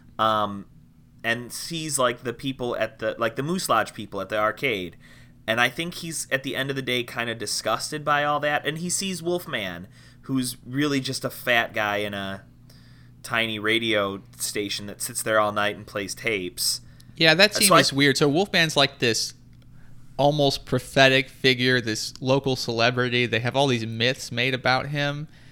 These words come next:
Speaker 1: Yeah, and he's a real person. He's, that's, he,
Speaker 2: Right, yeah,
Speaker 1: that, he
Speaker 2: Wolfman
Speaker 1: was
Speaker 2: Jack is a real, real individual in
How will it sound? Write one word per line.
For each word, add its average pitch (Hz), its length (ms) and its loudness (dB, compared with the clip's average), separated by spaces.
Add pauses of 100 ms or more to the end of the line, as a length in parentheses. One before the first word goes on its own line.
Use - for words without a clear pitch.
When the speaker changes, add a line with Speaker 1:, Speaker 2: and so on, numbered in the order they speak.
(200)
Speaker 1:
Yeah, 143 240 4
and 135 140 0
he's 196 180 0
a 202 60 4
real 165 240 0
person. - 540 -4
He's, 131 260 -8
that's, 123 400 -2 (800)
he, - 120 -10
Speaker 2:
Right, 147 180 12
yeah, 139 140 10
Speaker 1:
that, 123 60 6
he 131 60 0
Speaker 2:
Wolfman 151 220 4
Speaker 1:
was 135 100 2
Speaker 2:
Jack 123 240 8
is 113 100 -2
a 110 80 -4
real, 104 460 -2 (420)
real 113 440 0
individual 110 800 -4
in 113 220 -8